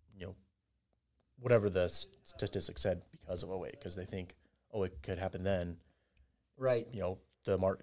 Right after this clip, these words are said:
Speaker 1: housing market's in a difficult time right now, so it's gonna
Speaker 2: Right.
Speaker 1: crash again. It's like,
Speaker 2: Right.
Speaker 1: well, no. That was
Speaker 2: Right.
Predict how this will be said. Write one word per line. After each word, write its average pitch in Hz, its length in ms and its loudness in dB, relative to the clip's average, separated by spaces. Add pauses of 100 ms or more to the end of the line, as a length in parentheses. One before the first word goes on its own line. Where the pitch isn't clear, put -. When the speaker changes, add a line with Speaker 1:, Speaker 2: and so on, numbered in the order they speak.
(260)
Speaker 1:
housing 104 300 4
market's 95 400 -2
in 92 80 -4
a 92 160 -4 (1120)
difficult 107 320 0
time 101 180 -2
right 104 100 -4
now, 92 280 0
so 87 360 -2
it's 95 140 0
gonna 95 140 0
Speaker 2:
Right. 104 80 -2
Speaker 1:
crash 92 180 -4
again. - 240 -16 (100)
It's - 80 -20
like, 123 80 -8
Speaker 2:
Right. 120 140 -2
Speaker 1:
well, 98 80 -4
no. 95 300 -6 (260)
That 98 120 -20
was 95 140 -6
Speaker 2:
Right. 131 280 2